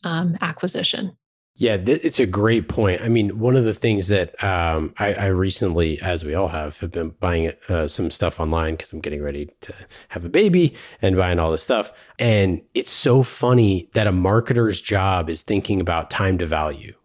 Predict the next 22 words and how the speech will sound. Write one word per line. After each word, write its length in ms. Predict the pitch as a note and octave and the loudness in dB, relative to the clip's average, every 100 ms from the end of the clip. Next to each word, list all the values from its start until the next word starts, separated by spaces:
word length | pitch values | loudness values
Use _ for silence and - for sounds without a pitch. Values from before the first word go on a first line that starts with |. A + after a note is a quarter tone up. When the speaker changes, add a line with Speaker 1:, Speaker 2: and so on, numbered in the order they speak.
| - | -6
Speaker 2:
right? 360 | E2+ E2 F#2 _ _ - | -2 -2 -4 _ _ -4
Like, 320 | G2 F2 - _ _ _ _ _ | -2 -4 -10 _ _ _ _ _
are 240 | - B2+ C3+ | 0 4 4
they 260 | C3 B2 | 4 2
actually 480 | - G2+ A#2+ - A2 | 2 -2 -2 0 -2
getting, 580 | F#2+ G2+ F#2+ F2+ F2 E2+ _ - | 0 2 2 2 2 -2 _ -8
getting 220 | G#2+ F#2 F2+ | -2 0 2
value 260 | A#2 E3 | 2 2
from 180 | - F#2+ | 2 0
this 160 | E2 - | 0 0
thing? 200 | F2+ F2+ | -2 0
And 120 | G2+ | -2
I 80 | G2 | 0
got 200 | G2 A2 | 2 2
an 100 | G#2+ | 2
email 380 | G2 G2+ G2 F2 | 0 2 2 0
the 120 | E2+ | -4
other 200 | F2 F2+ | -4 -4
day 440 | E2+ E2 D#2+ D#2 - _ _ | -2 -2 -2 -4 -10 _ _
from 180 | - G#2 | -6 -4
someone 440 | - F#2+ F#2 F2+ | 0 0 2 0
who 600 | F2 - F#2+ F2 E2+ E2 | -4 -2 0 2 2 -2